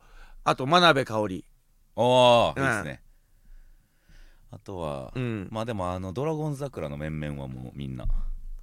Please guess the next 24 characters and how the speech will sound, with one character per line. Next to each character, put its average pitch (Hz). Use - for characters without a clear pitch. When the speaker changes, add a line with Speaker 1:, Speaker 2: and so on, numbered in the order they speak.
Speaker 1:
誰 123
で 113
す 120
か？ 120
Speaker 2:
ド 123
ラ 120
ゴ 123
ン -
桜 107
と 76
か。 71
Speaker 1:
あ 117
の、 117
ガ 117
ッ -
キ 107
ー -
と 82
か。 78
Speaker 2:
サ 95
エ 78
コ 71
と -
か。 -